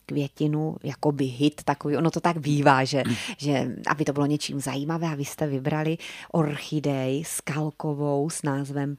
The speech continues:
Speaker 1: Plejonka, Plejoné. Popište
Speaker 2: Hmm.
Speaker 1: nám, jsou různé barvy asi těch květů?
Speaker 2: Jsou různé barvy, ale většinou jsou od takové bílé do růžové, zřídka se vyskytuje takový ten žlutavý nádech.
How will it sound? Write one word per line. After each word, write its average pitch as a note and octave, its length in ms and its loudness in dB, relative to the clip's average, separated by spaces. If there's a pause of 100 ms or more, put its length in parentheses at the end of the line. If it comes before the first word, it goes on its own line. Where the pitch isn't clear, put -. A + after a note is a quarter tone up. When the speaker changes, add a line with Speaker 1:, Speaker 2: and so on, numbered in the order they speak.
Speaker 1:
Plejonka, D#3+ 920 2 (120)
Plejoné. C3+ 680 -2 (680)
Popište E3 440 0
Speaker 2:
Hmm. D3+ 80 4
Speaker 1:
nám, C#3 200 2
jsou D#3+ 280 4
různé F3 340 4
barvy D#3 360 0
asi G#3 300 -4
těch G#3+ 180 -2
květů? E3+ 600 4
Speaker 2:
Jsou B2+ 260 10
různé A#2 300 6
barvy, A2 340 6
ale A#2+ 180 6
většinou A2+ 480 4
jsou B2+ 200 2
od - 180 -4
takové A#2+ 320 2
bílé A2 580 6 (140)
do G#2+ 320 0
růžové, G#2+ 760 2
zřídka F#2+ 460 -4
se A2+ 140 0
vyskytuje G2+ 420 0
takový G2+ 240 0
ten A2 180 4
žlutavý G2+ 540 0
nádech. G2+ 580 0